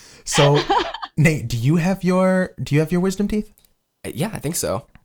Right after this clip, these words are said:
Speaker 1: Interesting. I do too. The dentist told me back, this was probably, like, ten years ago, "Your wisdom teeth are coming in. It's going to hurt a lot. You should get them removed." And my parents said,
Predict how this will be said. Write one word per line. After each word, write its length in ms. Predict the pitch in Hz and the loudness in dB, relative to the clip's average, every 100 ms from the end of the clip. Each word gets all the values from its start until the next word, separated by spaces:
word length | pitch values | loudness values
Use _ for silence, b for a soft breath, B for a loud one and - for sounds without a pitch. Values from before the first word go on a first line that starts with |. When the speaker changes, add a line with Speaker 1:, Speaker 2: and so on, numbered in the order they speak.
| _ _ - | _ _ -8
Speaker 1:
Interesting. 540 | - 151 - 78 - - | -2 0 -2 -10 -10 -4
I 140 | 131 | -2
do 160 | 170 147 | 0 -2
too. 540 | - 139 101 82 82 - | 0 0 2 -2 -6 -6
The 140 | 98 | -4
dentist 360 | 117 135 143 - | 0 0 -2 -2
told 180 | 127 107 | -2 2
me 320 | 113 107 107 b b b b - _ _ _ - | 2 2 -2 b b b b -20 _ _ _ -8
back, 500 | 110 107 107 - - | -2 0 0 -4 -14
this 220 | 92 101 98 | -10 -8 -6
was 100 | - | -4
probably, 200 | 120 104 | -2 -2
like, 140 | 95 | -2
ten 220 | - 117 | -2 0
years 220 | 104 117 104 | 2 2 0
ago, 340 | 98 95 90 B B B | 0 0 -2 B B B
"Your 120 | 90 | -2
wisdom 320 | 90 131 147 147 | 0 0 0 -2
teeth 180 | 147 139 | 0 0
are 60 | |
coming 320 | - 117 113 | 0 0 2
in. 200 | 104 101 | 2 0
It's 180 | 95 95 | -2 -6
going 240 | - 98 117 | -2 0 2
to 80 | |
hurt 180 | 117 104 | 2 0
a 40 | 101 | 0
lot. 320 | 92 92 - | 0 -2 -4
You 120 | 92 | -6
should 340 | - - 101 | -4 -2 -2
get 180 | 101 98 | -2 -2
them 200 | 101 92 | -2 0
removed." 520 | 92 92 90 82 - | 0 0 0 -2 -4
And 120 | 82 87 | -6 -4
my 120 | 85 | -2
parents 400 | - 90 87 - | -2 -2 -4 -6
said, 300 | 92 85 | -6 -6